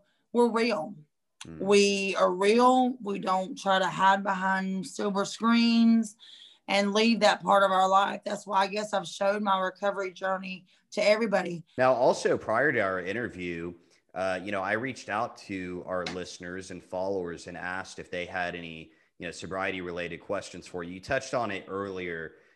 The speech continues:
Speaker 2: Um, but, you know, really the, the main thing that people were asking, more specifically some moms, uh,
Speaker 1: Okay.
Speaker 2: were, were reaching out, um, kind of mentioning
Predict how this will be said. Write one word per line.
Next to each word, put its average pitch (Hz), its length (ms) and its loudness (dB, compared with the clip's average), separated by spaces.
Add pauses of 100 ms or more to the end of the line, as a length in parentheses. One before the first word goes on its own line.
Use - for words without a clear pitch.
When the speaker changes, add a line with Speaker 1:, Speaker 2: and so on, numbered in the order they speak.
(200)
Speaker 2:
Um, 90 500 -4
but, 107 160 -6
you 117 80 -10
know, 113 120 0
really 156 300 0
the, 101 260 -2
the 95 140 -8
main 107 460 -4
thing 110 380 -4
that 85 140 -10
people 104 280 -8
were 82 220 -8
asking, 87 520 -6
more 120 160 -4
specifically 147 640 -8
some 95 280 -10
moms, 82 800 -10 (480)
uh, 90 300 0 (120)
Speaker 1:
Okay. 101 100 0
Speaker 2:
were, 92 180 -6
were 101 220 -4
reaching 104 540 -6
out, 87 460 -4 (420)
um, 90 440 -4
kind 117 220 -4
of 95 80 -8
mentioning 98 920 -8